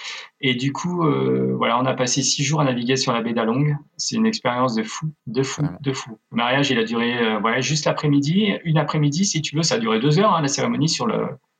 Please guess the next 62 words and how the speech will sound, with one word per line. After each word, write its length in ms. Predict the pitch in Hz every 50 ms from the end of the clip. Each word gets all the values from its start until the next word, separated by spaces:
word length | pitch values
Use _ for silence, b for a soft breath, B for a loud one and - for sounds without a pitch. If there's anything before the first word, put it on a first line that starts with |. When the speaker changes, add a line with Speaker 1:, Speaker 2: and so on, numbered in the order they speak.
| -
Speaker 1:
le 100 | - 113
pont 140 | - - 131
du 80 | 127 117
bateau. 440 | 123 120 113 - 160 190 202 - b b b b b b b -
Et 80 | 120 123
le 100 | 135 131
soir, 320 | 131 - 151 151 156 156
on 80 | 143 135
a 60 | 131
été 160 | 127 131 135
manger 240 | 127 131 123 127 127
dans 160 | 127 127 123
une 200 | 120 120 127 123
grotte, 400 | 120 117 120 139 151 147 - -
euh, 460 | 123 117 113 110 107 107 107 110 107 - _ -
dans 100 | 113 110
une 180 | 107 117 117 113
grotte 280 | 107 117 127 131 -
éclairée 340 | - - - 117 107 110 113
par 160 | - - -
des 120 | 104 107 101
petites 280 | - - - - - -
loupiottes 460 | 113 - - - - 123 - - -
là, 220 | 120 117 - -
qu'ils 200 | - - 101 101
avaient 140 | 101 92 101
amené 220 | 101 101 101 107
des 80 | 101 104
<laughs> 160 | 101 98 104
espèces 340 | 101 98 - - 120 107 98
de 80 | 110 104
bougies. 540 | 98 104 107 107 107 123 170 202 190 147 -
Euh, 340 | 98 98 98 101 104 110 - - - _ -
et, 220 | - 117 117 120 120
euh, 120 | - - -
et 220 | 113 - - - -
tu 140 | - - 113
manges 220 | 113 113 110 101
là, 400 | 104 104 110 127 151 151 110 107 104 104 104 104
euh, 40 | 104
c'est 160 | - - -
un 80 | 107 104
truc 240 | - - 139 127 - - _ - - -
complètement 480 | - 139 131 131 123 - - 147 - 143
incroyable. 540 | 135 131 - - 117 110 104 110 117 143 - b b b b b b b b b b _ -
Et 60 | 107
voilà, 220 | 104 98 95 104
et 40 | 110
le 60 | 110
lendemain 220 | 113 117 117 117 117
matin, 240 | 113 104 101 135 135
on 40 | 143
a 60 | 143 131
fait 60 | -
une 80 | 120 113
séance 280 | - - 120 117 - -
photo 300 | - 123 - 139 135 127
à 80 | -
cinq 400 | - - - 151 143 143 - -
heures 160 | 151 151 -
du 140 | - 117 117
matin 560 | 113 110 110 - - 123 123 139 147 147 -